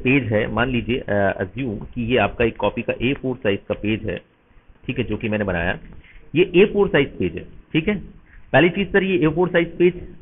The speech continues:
हम क्या blank रूल पेपर लगा सकते हैं क्या, या blank लगाना है, या मतलब, अ, क्या करना है? तो भाई आप सबसे अच्छा काम है, एक register जो मैंने video में बताया था, ए फ़ोर size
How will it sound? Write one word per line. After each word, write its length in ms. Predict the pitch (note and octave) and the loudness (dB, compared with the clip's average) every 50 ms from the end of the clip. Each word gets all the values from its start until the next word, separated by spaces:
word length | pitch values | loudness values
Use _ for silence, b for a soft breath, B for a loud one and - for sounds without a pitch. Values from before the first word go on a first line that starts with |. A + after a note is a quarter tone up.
| - - - | -14 -4 0
हम 160 | C#3+ D3 D#3 | 0 0 2
क्या 180 | - E3 D#3+ D#3 D#3+ - - - - | 2 2 2 2 0 -6 -12 -12 -6
blank 400 | B2 A#2+ B2 A2+ C3+ C3+ - - | 0 2 2 2 2 0 -4 -8
रूल 340 | - A#2+ A#2 B2 D3+ E3 D#3+ | -6 -2 0 2 2 2 4
पेपर 240 | D#3+ D#3+ D3+ D#3+ | 2 2 2 4
लगा 200 | D3+ D3 C#3 C#3 | 4 4 4 4
सकते 300 | C#3 - D3 - - D3+ | 2 2 -2 -4 -4 -4
हैं 160 | C#3+ C#3 C#3 C3 | -2 -2 -2 0
क्या, 200 | C#3+ C#3 C#3 C3+ | 2 4 4 4
या 140 | C3+ C3 | 2 0
blank 340 | B2 A2+ A2+ A2+ A#2 B2+ B2 | 0 2 2 2 2 2 2
लगाना 340 | B2+ B2 B2+ B2+ B2+ B2+ B2+ | 0 2 2 2 2 2 2
है, 440 | B2+ B2 B2+ B2+ B2+ - - - - - - - | 2 2 2 0 -2 -4 -8 -10 -12 -12 -4 2
या 220 | A#2+ B2 A#2+ A2+ | 4 4 4 4
मतलब, 340 | G#2+ A2+ A2+ A2 C3 B2 A#2 | 2 -2 -6 -6 -6 -4 -2
अ, 300 | A#2 A#2+ A#2 A2+ A2+ - - | -2 -2 -2 -2 -6 -4 2
क्या 160 | - D#3+ D#3 | 4 4 4
करना 240 | C#3+ A#2+ G2 F#2+ F2 | 4 2 0 -2 -4
है? 160 | E2 - - | -6 -6 -6
तो 100 | - F3+ | -6 -2
भाई 180 | F3+ F#3+ A3 G#3+ | 0 2 2 2
आप 260 | - E3 F3+ - - - | 2 2 0 0 -2 -6
सबसे 220 | F3 - - - | -8 -4 -2 -2
अच्छा 260 | F3 E3+ - E3+ C3+ | -2 0 0 0 0
काम 260 | A#2+ - B2 A#2+ A#2 - | 0 0 -2 -2 -2 -4
है, 120 | - - | -6 -8
एक 100 | - - | -4 -2
register 320 | B2+ B2 C3 B2+ - E3 | -2 -2 -2 -2 -2 -2
जो 140 | D#3 C#3 D#3 | -2 -2 -2
मैंने 140 | D#3 D3+ D3+ | -2 -2 -2
video 220 | C3+ B2+ A#2+ C3 | -2 -2 -2 -2
में 100 | C#3 C#3 | -2 -2
बताया 220 | B2 A2 F#2 G#2+ B2 | -2 0 0 0 0
था, 80 | - | 0
ए 120 | F#3+ E3 C#3 | -2 -2 -4
फ़ोर 180 | - D3+ D3 | -4 -6 -6
size 180 | - D3 C#3 | -4 -4 -4